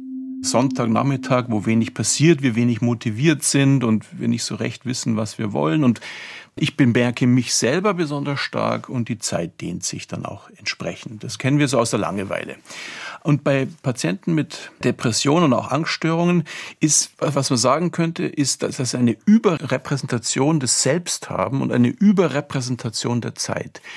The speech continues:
Die sind sehr stark auf sich selber fokussiert, äh, auch auf ihre Körperlichkeit, die nicht besonders angenehm wahrgenommen wird. Das sind die ganzen, eben diese Angst- und Depressionszustände. Und damit ist also Selbst und Zeit massiv hochgefahren.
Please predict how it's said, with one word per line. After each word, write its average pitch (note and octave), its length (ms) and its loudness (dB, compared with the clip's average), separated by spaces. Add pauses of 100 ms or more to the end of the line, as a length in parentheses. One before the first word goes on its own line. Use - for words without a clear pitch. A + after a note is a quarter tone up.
(160)
Die A#2+ 60 -10
sind A#2+ 280 0
sehr F3 300 2
stark D3+ 320 0
auf - 180 -4
sich - 240 -6
selber F3 400 0
fokussiert, - 800 -2 (640)
äh, C3 80 0
auch B2+ 240 2
auf B2+ 200 -4
ihre A2+ 140 -6
Körperlichkeit, D#3 1000 -2
die B2+ 140 0
nicht B2 400 2
besonders A2+ 560 -2 (160)
angenehm B2+ 480 4
wahrgenommen D3 640 0
wird. C#3+ 320 -2
Das G#2+ 100 -10
sind - 140 -8
die - 60 -14
ganzen, - 600 -10 (180)
eben A2+ 240 -2
diese F#2 320 -8
Angst- C#3+ 340 -2
und G#2+ 140 -2
Depressionszustände. C#3 1120 -2 (480)
Und B2+ 160 2
damit D#3+ 180 6
ist D3+ 80 2
also A2+ 320 2
Selbst - 560 0
und A#2+ 160 0
Zeit D#3+ 400 0 (240)
massiv D#3 560 2
hochgefahren. - 720 -6